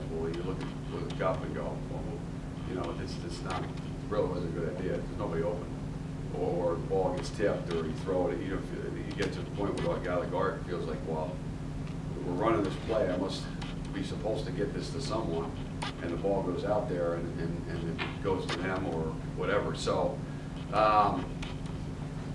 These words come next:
that's why we're not scoring. <clears throat> Quite frankly, that's why we don't score. So our big plays have been the run game or Pacheco passes, I guess.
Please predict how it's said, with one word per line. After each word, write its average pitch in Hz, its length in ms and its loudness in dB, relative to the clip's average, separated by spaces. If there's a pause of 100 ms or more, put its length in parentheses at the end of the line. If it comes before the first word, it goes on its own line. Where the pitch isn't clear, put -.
(100)
that's 113 200 4
why 110 160 4
we're 98 100 4
not - 160 0
scoring. 85 300 -2 (580)
<clears throat> - 0 - (360)
Quite - 140 0
frankly, 80 380 0
that's 82 160 0
why 85 140 2
we 82 120 0
don't - 120 -2
score. - 340 -2
So 85 240 2
our - 120 4
big 120 220 2
plays 110 260 4
have - 100 -2
been 104 160 2
the 92 60 0
run 107 240 2
game - 280 0 (480)
or 92 140 4
Pacheco 87 480 0
passes, 101 500 0 (140)
I - 80 0
guess. 101 300 2